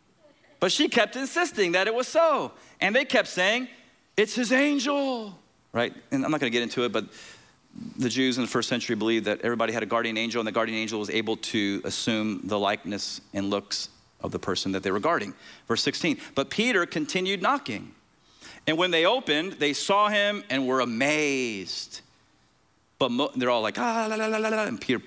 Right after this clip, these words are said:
lifts his hand up. But motioning to them with his hand to be silent, he described to them how the Lord had brought him out of the prison, and he said, "Tell these things to" who? James. You say, "I thought he died." No, this is now James, the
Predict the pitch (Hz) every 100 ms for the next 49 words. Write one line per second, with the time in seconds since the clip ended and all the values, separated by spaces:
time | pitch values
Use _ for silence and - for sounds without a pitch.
0 | - 104 98 110 101 - - - - 127
1 | 120 175 208 180 185 165 160 143 147 143
2 | 131 120 - 190 160 139 113 117 - 175
3 | 180 113 113 - - _ _ _ _ _
4 | _ _ _ _ 143 131 - 170 165 -
5 | 143 120 123 135 117 113 123 190 170 120
6 | 120 107 135 139 131 123 180 185 113 -
7 | 117 113 127 123 - - 117 127 - 131
8 | 117 - 165 165 151 143 151 147 143 -
9 | - 139 131 131 - 143 120 101 - -
10 | _ _ _ _ _ _ _ - - -
11 | 202 269 240 143 98 87 - - 113 -
12 | - 123 107 120 165 160 147 196 214 104
13 | - - 131 127 139 120 - - 120 123
14 | 101 98 123 127 120 107 - 104 101